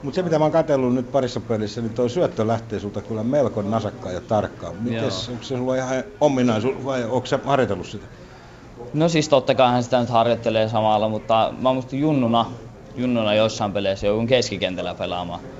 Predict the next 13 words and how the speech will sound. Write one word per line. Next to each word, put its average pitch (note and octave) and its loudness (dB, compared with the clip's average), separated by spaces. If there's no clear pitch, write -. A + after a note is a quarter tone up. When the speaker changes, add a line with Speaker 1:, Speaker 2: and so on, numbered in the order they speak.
Speaker 2:
keskikentän G#2+ 0
keskelle. G2 0
Siinä A#2+ 2
piti G2 -2
sitä C3 4
kautta C3+ 6
varmaan A#2 4
sitten A2 -4
tulla, G#2+ 2
että G2 0
siinä A2 0
piti G#2 0
niitä G2+ -4